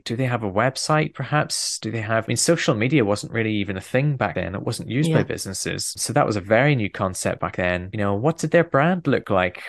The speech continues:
Speaker 1: Were they doing leaflet drops? Were they advertising, you know, in the paper, perhaps? You know, could we, you know, we even looking at the carrier bags that they had,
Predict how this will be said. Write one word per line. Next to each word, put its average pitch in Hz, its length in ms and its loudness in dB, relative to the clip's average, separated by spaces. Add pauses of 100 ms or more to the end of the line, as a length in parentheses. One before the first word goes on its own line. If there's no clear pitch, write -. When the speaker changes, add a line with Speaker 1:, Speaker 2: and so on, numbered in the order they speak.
Speaker 1:
Were 135 160 2
they 123 540 2
doing 123 340 0
leaflet 135 500 0
drops? - 640 2
Were 117 100 0
they 107 200 4
advertising, 123 1000 0
you 117 60 -4
know, 113 140 6
in 104 140 4
the 98 60 2
paper, 170 640 4
perhaps? 151 640 0
You - 80 0
know, 110 220 4
could 117 280 0
we, 107 520 2
you 117 100 0
know, 104 220 2
we 127 180 2
even 131 280 2
looking 120 260 -2
at 113 120 0
the - 60 -14
carrier 147 560 4
bags 101 500 0
that - 140 -2
they 110 120 0
had, 98 440 0